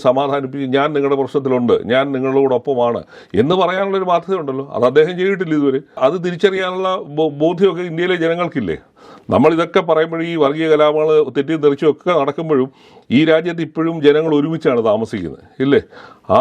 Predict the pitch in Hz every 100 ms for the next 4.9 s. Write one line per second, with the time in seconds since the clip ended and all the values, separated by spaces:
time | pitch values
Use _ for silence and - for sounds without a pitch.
0 | 151 165 185 180 165 104 82 - 117 151
1 | 143 139 143 165 143 135 156 143 127 147
2 | 151 - - _ _ - 127 143 147 156
3 | 156 139 156 151 147 151 139 139 143 165
4 | 139 135 139 139 135 165 185 135 -